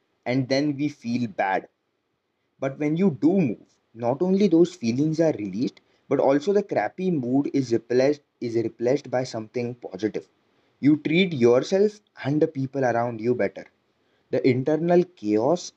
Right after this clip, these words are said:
somehow seems to fade. Now, does that mean that all these problems that were troubling you will be gone?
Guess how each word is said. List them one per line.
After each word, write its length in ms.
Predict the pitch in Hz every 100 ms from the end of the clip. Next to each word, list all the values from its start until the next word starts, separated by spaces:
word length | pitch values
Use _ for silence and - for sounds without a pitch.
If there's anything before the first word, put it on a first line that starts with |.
| _
somehow 640 | - - 120 120 127 127
seems 400 | 123 - 110 107
to 120 | - 101
fade. 380 | - 101 139 - _ _ _ _ -
Now, 140 | 185
does 260 | 117 110 -
that 240 | 180 208
mean 500 | 151 123 160 180 175 - _
that 180 | 165 -
all 240 | - 123 156
these 300 | 147 170 -
problems 640 | - 113 104 135 147 135
that 240 | 117 113 123
were 220 | 147 143
troubling 520 | - 110 95 127 143
you 160 | 110 113
will 200 | 131 131
be 140 | 147
gone? 380 | 151 113 120 320